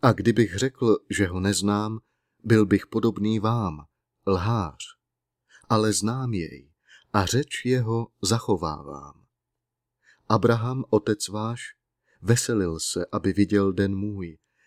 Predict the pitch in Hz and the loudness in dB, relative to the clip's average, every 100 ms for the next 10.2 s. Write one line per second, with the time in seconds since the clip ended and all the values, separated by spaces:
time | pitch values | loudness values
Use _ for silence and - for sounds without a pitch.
0 | _ 120 104 110 110 117 117 120 - 110 | _ 0 2 2 2 0 -2 -6 -6 -4
1 | 104 110 104 85 76 - - 73 - _ | -2 0 0 -2 -8 -10 -10 -14 -18 _
2 | _ _ _ _ _ _ _ _ 107 98 | _ _ _ _ _ _ _ _ 4 4
3 | 95 98 98 95 95 98 92 107 87 78 | 4 2 2 2 0 -2 -4 -4 -6 -8
4 | 71 _ _ _ _ _ _ _ - 104 | -14 _ _ _ _ _ _ _ 0 4
5 | 104 - 104 101 - 101 98 101 95 - | 4 2 -2 -2 -2 -2 0 -2 -2 -4
6 | 95 98 101 104 - - _ _ _ 110 | -2 0 0 -2 -6 -12 _ _ _ -4
7 | - 117 107 107 95 104 98 - 98 92 | 2 2 4 4 2 -2 -2 -4 -6 -4
8 | 95 95 110 113 _ _ _ _ _ _ | -2 -4 -6 -14 _ _ _ _ _ _
9 | _ _ 110 107 - 98 104 110 110 - | _ _ 0 0 2 2 0 -2 -6 -8
10 | - - | -16 -20